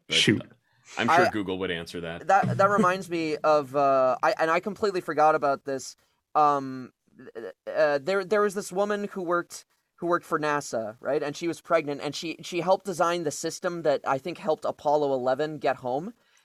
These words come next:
Speaker 3: And she
Speaker 1: Wow.
Speaker 3: was in labor at the time, and she was still, like, printing out stuff. And guess who she gave birth to?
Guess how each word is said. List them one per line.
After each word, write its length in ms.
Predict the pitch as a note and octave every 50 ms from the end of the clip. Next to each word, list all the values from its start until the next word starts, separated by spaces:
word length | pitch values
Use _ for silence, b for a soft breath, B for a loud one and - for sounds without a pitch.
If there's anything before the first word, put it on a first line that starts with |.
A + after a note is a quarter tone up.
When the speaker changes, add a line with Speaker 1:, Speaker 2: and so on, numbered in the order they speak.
| - - -
Speaker 3:
And 120 | E3+ F3
she 200 | - - B3+ C4+
Speaker 1:
Wow. 40 | C4+
Speaker 3:
was 120 | B3 F#3+ A3
in 100 | G#3 F#3+
labor 320 | F#3 F#3 F3+ E3+ F#3 F3
at 120 | D#3+ E3 -
the 60 | D3
time, 380 | - - F#3 F#3 F3+ E3 D#3 D3+
and 160 | - D3+ D3
she 140 | - G3+ G3
was 140 | F#3 F3
still, 240 | - - - G3 G3 F#3
like, 160 | F3 D3+ -
printing 360 | - - F3+ E3 - D#3 D#3
out 200 | - D3+ D3 -
stuff. 380 | - - - E3 D#3 D3 C3 - _ _ _ _ _ _ _ _
And 540 | - E3+ E3 D#3+ D#3+ D#3 D3+ D3+ D3+ D#3 D3+ - - - - _ _ _ _ _ _ _ _ _
guess 180 | - G#3 G#3+ -
who 80 | C#4 A#3+
she 140 | - B3
gave 200 | G3+ G#3 G#3+ G3+
birth 240 | D#3 G#3+ G#3+ G#3 -
to? 220 | - C#3+ B2 A2+